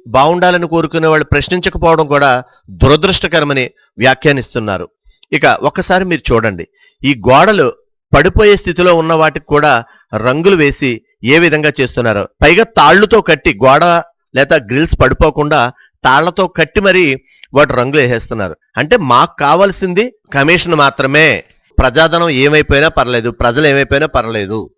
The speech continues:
అని. అయితే మరి దీనికి నగరపాలక సంస్థ అధికారులు ఏం సమాధానం చెబుతారో వేచి చూద్దాం. అయితే ఇంతకంటే ఆసక్తికరమైన విషయం, విషయం ఏమిటంటే,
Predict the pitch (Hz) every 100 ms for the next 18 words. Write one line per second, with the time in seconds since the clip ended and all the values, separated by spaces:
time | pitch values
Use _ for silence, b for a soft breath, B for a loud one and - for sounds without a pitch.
0 | _ 110 98 82 _ b b b b b
1 | 101 196 - 185 90 - _ _ _ -
2 | 160 185 117 165 214 208 175 151 139 180
3 | 208 196 180 196 180 - 175 165 185 165
4 | 127 143 165 160 143 156 160 165 151 156
5 | 147 151 147 123 120 b b 101 143 -
6 | - 131 95 104 80 _ _ - 101 107
7 | 170 247 - _ _ - 107 120 175 202
8 | 196 220 196 175 196 185 180 180 175 160
9 | 175 170 151 147 180 175 147 127 120 113
10 | 190